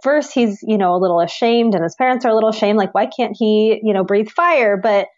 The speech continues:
in the end, they all realize how special he is for his uniqueness. And so I, I just love that book too. Some of other ones that are maybe a little more popular are Chrysanthemum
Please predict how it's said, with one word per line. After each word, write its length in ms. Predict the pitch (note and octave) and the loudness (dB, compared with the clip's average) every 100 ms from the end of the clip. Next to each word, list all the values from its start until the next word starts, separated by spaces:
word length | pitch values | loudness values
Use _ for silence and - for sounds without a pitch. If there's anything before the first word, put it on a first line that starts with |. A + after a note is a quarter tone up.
| _ _ - | _ _ -2
in 180 | A3+ | 0
the 280 | A3+ A#3 G#3+ - | 2 2 0 0
end, 380 | A#3 A3+ A3+ G#3+ | 0 2 0 0
they 160 | G#3+ G3+ | 0 0
all 160 | G#3 | 0
realize 340 | G3+ G3 F#3+ G3 | 0 2 0 -2
how 340 | G3 F#3 F3+ F3+ | -2 0 0 -2
special 600 | - - F#3+ - F3 F3 | -6 -4 -4 -2 -2 -2
he 220 | - F3+ | 0 0
is 260 | E3+ F3 - - | 2 -2 -6 -4
for 220 | F3+ E3+ | -2 0
his 260 | F#3 F3 - | 0 -2 0
uniqueness. 760 | F#3+ F#3+ F#3 - - G3+ - | 0 2 0 -4 -2 -2 -4
And 200 | - F#3 | -2 -2
so 220 | - F#3 | 0 0
I, 180 | F3+ F#3 - | 2 0 0
I 100 | G3+ | -2
just 220 | F#3+ F3+ | -2 -4
love 200 | F3+ E3+ | -2 0
that 180 | E3+ D#3 | -2 0
book 160 | F3+ F3+ - | -2 -4 -4
too. 380 | G#3 F3 E3+ F3 _ G3+ | -2 0 0 -2 _ -12
Some 260 | - G#3+ | -2 0
of 80 | G#3 - _ _ _ - | 0 -2 _ _ _ -6
other 280 | A#3+ B3 A#3+ | -2 0 0
ones 340 | A3 A3 A3 G#3+ | 0 0 -2 -2
that 440 | G#3 F#3+ F#3 F#3 - _ - F#3+ _ _ - | 0 2 2 0 -4 _ -20 -20 _ _ -6
are 100 | G#3+ | -2
maybe 260 | A3 G#3+ G#3+ | 0 2 2
a 40 | |
little 160 | G#3+ G3+ | 0 0
more 160 | G3 | -2
popular 380 | G3 B3 B3+ B3+ | -2 -2 0 0
are 320 | B3+ A#3+ F3+ F3+ | 2 2 0 -2
Chrysanthemum 800 | A3 G#3 G3 G3 G#3 G#3+ A#3+ | -6 -4 -4 -2 0 0 0